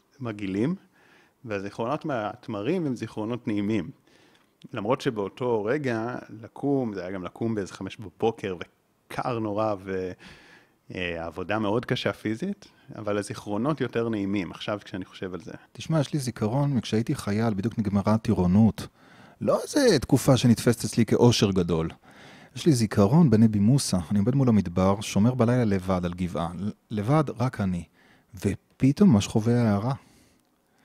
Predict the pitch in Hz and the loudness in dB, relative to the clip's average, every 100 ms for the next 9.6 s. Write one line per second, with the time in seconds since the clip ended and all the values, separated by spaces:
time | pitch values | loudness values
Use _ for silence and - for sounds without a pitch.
0 | _ _ 110 107 135 147 120 95 - - | _ _ -4 -2 0 2 2 0 -4 -4
1 | 90 90 90 104 190 175 90 - - 92 | -4 -4 -6 4 6 6 2 -4 -8 -6
2 | 92 90 90 117 139 101 90 107 151 92 | -4 -4 -2 -2 0 -2 -2 -2 -2 -4
3 | 175 85 - 143 170 98 90 95 104 101 | -6 -10 -6 -4 -2 -2 -2 -4 -4 -6
4 | 110 104 - - 147 170 - 120 87 95 | -4 -6 -8 -6 -4 -2 0 0 2 4
5 | 196 220 - - 90 85 87 123 147 - | 4 2 0 -4 -6 -6 -6 -4 -4 -6
6 | 117 - 95 - - 240 180 95 85 90 | -14 -12 -12 -10 -12 -12 -10 -10 -10 -8
7 | 127 226 175 98 92 95 139 151 - - | 0 2 2 -2 -6 -4 -2 -4 -4 -4
8 | 240 220 - - - - _ _ _ 107 | -2 -2 -6 -20 -20 -20 _ _ _ -10
9 | 120 151 170 196 151 - | -8 -8 -4 -2 -4 -8